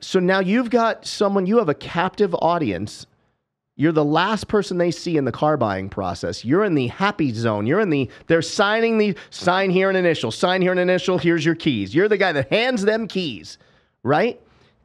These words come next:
That is such a golden opportunity for networking. Now, I get it. You're not supposed to cross the line. You're not supposed to do,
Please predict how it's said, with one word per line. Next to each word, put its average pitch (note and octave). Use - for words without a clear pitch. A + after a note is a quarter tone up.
That A3+
is A3
such -
a D#3
golden C3
opportunity C3+
for G2+
networking. D#3
Now, D#3+
I E3+
get C#3
it. B2
You're G#2+
not G#2+
supposed A2+
to -
cross A2+
the -
line. G#2+
You're G#2
not G#2
supposed -
to A2+
do, G#2+